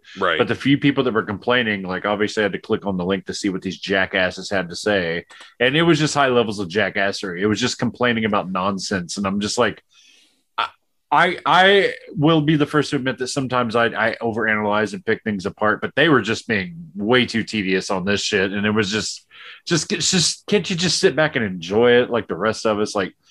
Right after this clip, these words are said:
Speaker 2: the stuff that they were nitpicking, and I'm sure you probably read the s-, same stuff, Derek, 'cause you're usually more up to date on it than I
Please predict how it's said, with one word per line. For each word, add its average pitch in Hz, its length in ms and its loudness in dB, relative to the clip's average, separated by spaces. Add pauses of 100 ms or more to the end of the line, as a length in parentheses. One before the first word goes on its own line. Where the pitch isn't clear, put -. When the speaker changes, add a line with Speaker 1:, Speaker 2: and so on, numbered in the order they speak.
(200)
Speaker 2:
the 135 80 4
stuff 208 340 0
that 170 140 2
they 160 100 4
were 123 100 4
nitpicking, 110 600 0
and 104 80 0
I'm 104 100 -2
sure 127 160 0
you 110 140 2
probably 107 180 0
read 95 220 -2
the 95 300 -4
s-, - 100 -14
same 95 200 -2
stuff, 95 300 -2
Derek, 90 300 -2
'cause 90 120 -6
you're 101 140 -2
usually 95 380 -2
more 90 240 -4
up - 140 -8
to 90 60 -10
date 101 220 0
on 95 140 0
it - 20 -16
than 92 140 -4
I 90 160 0